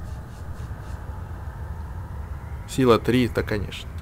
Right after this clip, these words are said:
Ну, это уже круто. Ну и Мадорище. Вот он, да он самый первый. Да, урон хорош. Тенебри.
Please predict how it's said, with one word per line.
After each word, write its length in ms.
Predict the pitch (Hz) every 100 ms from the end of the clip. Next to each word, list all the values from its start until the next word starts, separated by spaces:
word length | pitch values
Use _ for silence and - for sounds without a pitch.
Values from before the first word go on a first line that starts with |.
| - - - - - - - - - - - - - - -
Ну, 180 | 110 113
это 100 | 120
уже 140 | 120 123
круто. 360 | 101 90 - - - - - - - - - - - - - - - - - - - - - -
Ну 140 | 147
и 40 | 170
Мадорище. 760 | 151 104 101 95 - - 98 - - - - - - - - - - - - - - - - - - - -
Вот 300 | 110 104 87
он, 80 | 73 98
да 60 | 104
он 100 | 101
самый 260 | 107 110
первый. 380 | 104 95 67 62 - - - - - - - - - - - -
Да, 240 | 98 92 69
урон 260 | 92 90
хорош. 340 | - 98 69 - - - - - - - - - - - - - - - - - - - - - - - - - - - - - - - -
Тенебри. 520 | 120 113 107 85